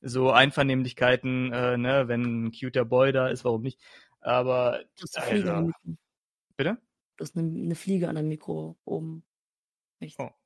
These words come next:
Speaker 2: Nee, an, an einem Stange. Egal, red weiter, Entschuldigung. <laughs> Das hat mich getriggert. <laughs>
Speaker 1: Ähm, wie gesagt, aber dann in der Hinsicht, erstens, ich mag, äh, Leute, die rauchen nicht unbedingt, ne,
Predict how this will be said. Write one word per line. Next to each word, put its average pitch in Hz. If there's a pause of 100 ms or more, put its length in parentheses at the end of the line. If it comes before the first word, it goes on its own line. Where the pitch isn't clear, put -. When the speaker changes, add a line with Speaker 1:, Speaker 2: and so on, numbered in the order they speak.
(120)
Speaker 2:
Nee, 190
an, -
an -
einem 165
Stange. 170 (140)
Egal, 160
red 160
weiter, 165
Entschuldigung. 151 (160)
<laughs> -
Das -
hat 185
mich 175
getriggert. 170 (320)
<laughs> 226 (1300)
Speaker 1:
Ähm, 127 (400)
wie 127
gesagt, 127
aber 120
dann 127
in 139
der 127
Hinsicht, 147
erstens, 139
ich 127
mag, 127
äh, 131
Leute, 123
die 120
rauchen 143
nicht 147
unbedingt, 143
ne, 131